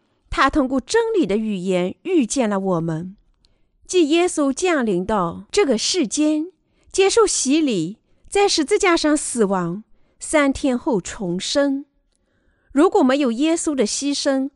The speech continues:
我们怎能获得拯救呢？我们绝不能。如果没有耶稣的洗礼和十字架上的血，如果没有会幕中所揭示的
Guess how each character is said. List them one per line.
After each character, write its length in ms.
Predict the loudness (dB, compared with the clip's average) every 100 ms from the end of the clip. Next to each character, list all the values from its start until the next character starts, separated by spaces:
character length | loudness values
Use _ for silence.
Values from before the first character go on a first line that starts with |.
| _ 0
我 140 | 4
们 140 | 4 4
怎 240 | 2 0
能 180 | 0 -2
获 240 | 0 0 2
得 140 | 0
拯 360 | 2 0 2 -4
救 280 | -2 0
呢？ 320 | 0 -2 -6 -14 _ _ _ _
我 180 | 4 4
们 180 | 2 -2
绝 320 | 0 4 4
不 200 | 4 4
能。 520 | 4 4 0 -2 -4 -6 _ _ _ _ -20 0
如 180 | 2
果 120 | 4 2
没 180 | 2
有 120 | 0 0
耶 240 | 0 0
稣 180 | 0 -2
的 80 | -2
洗 300 | -4 -4 -4
礼 240 | -2 -4
和 220 | 0 0
十 180 | 0 -4
字 140 | -4 -2
架 180 | -2
上 160 | -2 -2
的 80 | -4
血， 480 | -4 -2 -2 -4 -12 _ _ _ _ _
如 160 | 4
果 160 | 4 4
没 200 | 4 4
有 120 | 2
会 300 | 0 0 2
幕 180 | 2 0
中 180 | 0 -2
所 200 | -2 -4
揭 280 | -2 0 0
示 220 | -2 -4
的 280 | -2 -2